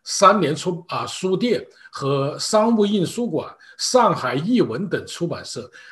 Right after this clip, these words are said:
对世界现代人文社科著作的系统性翻译，说它呀，已经达到了，啊，这个，这个一个地位啊。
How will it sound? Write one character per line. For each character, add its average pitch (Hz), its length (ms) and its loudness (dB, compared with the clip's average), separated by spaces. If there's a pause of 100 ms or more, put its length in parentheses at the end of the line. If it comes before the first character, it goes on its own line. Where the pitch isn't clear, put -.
对 160 240 8
世 226 440 0
界 151 200 0
现 202 440 2
代 - 240 -10 (180)
人 165 340 2
文 160 240 0 (220)
社 262 480 2
科 175 320 0
著 208 360 -2
作 214 220 -2
的 - 220 -10 (140)
系 - 380 0
统 107 240 -12
性 113 240 -14
翻 143 400 -6
译， - 100 -16 (380)
说 208 320 2
它 185 220 0
呀， - 160 -4 (100)
已 123 60 -10
经 143 120 -4
达 131 240 2
到 180 140 4
了， 131 180 -4 (220)
啊， 113 160 -8
这 - 180 -4
个， 120 160 -6 (140)
这 233 220 4
个 107 120 -6
一 110 140 -14
个 123 100 -8
地 185 380 -6
位 95 240 -20
啊。 - 240 -18